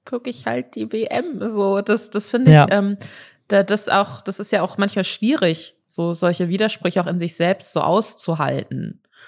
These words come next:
Speaker 1: Und das dann auch öffentlich noch so zu sagen, wo einem das natürlich richtig scheiße ausgelegt auch werden kann. Oder wo dann Leute denken so, „Hä? Doppelmoral, warum machst du das jetzt?“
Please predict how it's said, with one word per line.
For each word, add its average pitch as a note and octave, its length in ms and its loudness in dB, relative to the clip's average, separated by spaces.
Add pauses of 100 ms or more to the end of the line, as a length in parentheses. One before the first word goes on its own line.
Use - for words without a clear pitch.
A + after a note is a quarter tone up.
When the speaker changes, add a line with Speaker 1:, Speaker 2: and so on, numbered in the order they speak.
(240)
Speaker 1:
Und C#3 120 -2
das F#3+ 160 0
dann F#3 100 2
auch - 160 0
öffentlich F#3 380 2
noch E3+ 120 2
so - 120 -4
zu E3+ 160 -6
sagen, E3 340 0
wo F#3 40 2
einem E3 140 2
das D#3+ 140 -2
natürlich E3+ 580 -6
richtig E3+ 300 -4
scheiße D#3+ 500 -2 (680)
ausgelegt B3+ 520 0
auch - 160 -4
werden D3+ 220 -2
kann. D3 320 -6
Oder - 120 -4
wo D#3 100 -2
dann D#3+ 80 -2
Leute D#3+ 160 -2
denken D#3 200 -6
so, C3+ 100 -10
„Hä? B3+ 400 0 (500)
Doppelmoral, G#3+ 880 0
warum F#3+ 180 0
machst G3+ 240 -2
du G3 60 -6
das G3 200 -4
jetzt?“ G3 320 -2